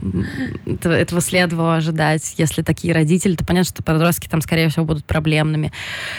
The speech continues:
И это жестокая бабушка, которая может отрезать ей роскошные волосы только потому, что она слишком гордилась ими, глядя в зеркало. И это тоже одна из реальных историй, которая произошла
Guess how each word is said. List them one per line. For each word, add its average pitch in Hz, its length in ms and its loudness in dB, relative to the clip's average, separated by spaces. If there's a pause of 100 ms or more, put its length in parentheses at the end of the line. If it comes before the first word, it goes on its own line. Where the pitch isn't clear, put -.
(120)
И 170 240 4
это 170 220 4
жестокая 170 480 2
бабушка, 170 560 2
которая 156 640 2
может 156 300 4
отрезать 160 420 2
ей 160 80 2
роскошные 165 480 2
волосы 151 400 4
только 156 260 0
потому, 156 320 4
что 156 220 2
она 151 420 6
слишком 151 640 2 (260)
гордилась 165 800 2
ими, 151 120 2
глядя 160 360 2
в 151 60 0
зеркало. - 680 0
И - 60 4
это 165 260 4
тоже 170 340 4
одна 165 260 4
из 160 60 0
реальных 165 460 2
историй, 165 320 0
которая 160 320 -2
произошла 156 580 2